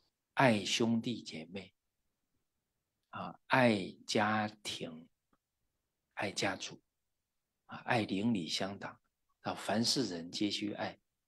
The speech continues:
凡是物皆须爱。众生也有他的伦理啊，我们都要尊重爱护。啊，所以这个是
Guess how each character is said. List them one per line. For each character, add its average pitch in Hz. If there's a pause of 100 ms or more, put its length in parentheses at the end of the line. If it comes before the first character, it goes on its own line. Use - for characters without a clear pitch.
(180)
凡 104
是 123
物 156 (560)
皆 -
须 104
爱。 - (960)
众 160
生 135
也 117
有 101
他 95
的 95
伦 92
理 -
啊， - (140)
我 92
们 98
都 110
要 107 (760)
尊 110
重 107
爱 101
护。 - (3250)
啊， -
所 120
以 -
这 107
个 98
是 95